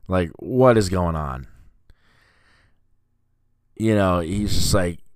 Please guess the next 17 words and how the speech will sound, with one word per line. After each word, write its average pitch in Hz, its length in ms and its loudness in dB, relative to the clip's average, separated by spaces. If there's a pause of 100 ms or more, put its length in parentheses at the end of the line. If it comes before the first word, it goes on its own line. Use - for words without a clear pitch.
"Damn 110 300 2
drunk 98 300 2
kids," 110 720 4 (100)
you 98 140 -4
know, 87 220 0
"Jackson, 101 840 -2 (280)
you're 92 140 -4
a 92 60 8
piece 98 240 4
of 80 40 -2
shit," 98 400 -4 (560)
you 92 80 -8
know, 85 120 0
played 92 160 12
by 87 140 4
Anthony 85 360 -2
Sherwood. 90 540 4